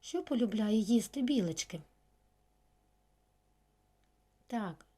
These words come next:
горішки, шишки, гриби, квіти.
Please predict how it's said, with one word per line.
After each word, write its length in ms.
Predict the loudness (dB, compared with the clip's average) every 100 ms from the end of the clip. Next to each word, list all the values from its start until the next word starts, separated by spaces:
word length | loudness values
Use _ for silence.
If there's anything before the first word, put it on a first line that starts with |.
| -18
горішки, 1000 | -6 -2 0 4 6 4 2 -8 -12 -12 _
шишки, 920 | -16 -6 0 2 2 2 -4 -8 -10 -12 _ _ _
гриби, 760 | -6 -2 -2 -2 0 2 2 0 -10 _ _ _ _ _
квіти. 760 | -10 -6 0 0 -2 -6 -6